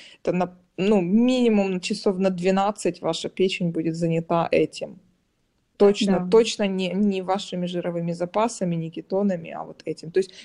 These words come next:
Speaker 1: кетоз будет, всё будет хорошо в этом плане, там, или водка, да. Но, э, как бы это всегда отдаляет вас от ваших целей.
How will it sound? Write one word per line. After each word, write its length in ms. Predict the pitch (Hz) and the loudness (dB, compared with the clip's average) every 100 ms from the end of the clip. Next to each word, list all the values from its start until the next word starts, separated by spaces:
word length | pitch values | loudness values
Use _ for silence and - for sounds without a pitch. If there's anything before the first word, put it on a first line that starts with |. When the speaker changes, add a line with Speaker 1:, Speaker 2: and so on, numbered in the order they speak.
| - | -2
Speaker 1:
кетоз 440 | 247 247 - 480 415 | -2 2 2 2 2
будет, 460 | 403 302 175 - _ _ _ - | 4 4 0 -10 _ _ _ -12
всё 200 | - 247 | -2 0
будет 280 | 294 320 311 | 2 0 0
хорошо 520 | - 294 302 - 285 | -2 -2 -2 0 2
в 60 | |
этом 300 | 190 180 165 | 2 -2 -8
плане, 340 | 175 - 156 165 | -8 -8 -6 -6
там, 200 | 156 156 | -6 -4
или 100 | 156 | -2
водка, 420 | 165 190 - 165 | 0 0 -2 -8
да. 160 | 165 196 - - - - _ | -8 -8 -14 -20 -20 -20 _
Но, 1200 | - 202 202 214 208 208 202 196 185 - 60 50 - | 0 4 6 6 6 4 2 0 -2 -4 -8 -10 -10
э, 20 | |
как 140 | - 190 | -10 -10
бы 220 | 190 214 | 0 4
это 480 | 214 202 - - 277 | 4 2 0 -2 -4
всегда 380 | - 247 254 302 | -6 -2 0 0
отдаляет 520 | 233 262 269 262 247 | 0 0 0 -2 -4
вас 340 | 214 269 302 | -6 -4 -4
от 120 | 226 | -6
ваших 400 | 208 226 233 233 | -4 -6 -6 -10
целей. 460 | - - 185 170 147 | -12 -14 -12 -12 -14